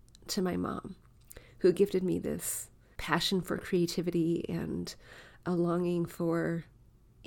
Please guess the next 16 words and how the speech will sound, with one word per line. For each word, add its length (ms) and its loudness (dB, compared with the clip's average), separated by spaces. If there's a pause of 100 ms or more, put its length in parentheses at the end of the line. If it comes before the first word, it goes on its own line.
(100)
handcrafted 720 -2
things 680 -2
and 440 -2 (520)
even 540 4 (600)
long 420 2
afternoons 600 0
spent 320 -4
in 80 0
the 60 0
garden, 500 -4 (220)
which 400 -2
is 160 -4
where 180 2
this 180 4
story 320 4
begins. 720 -2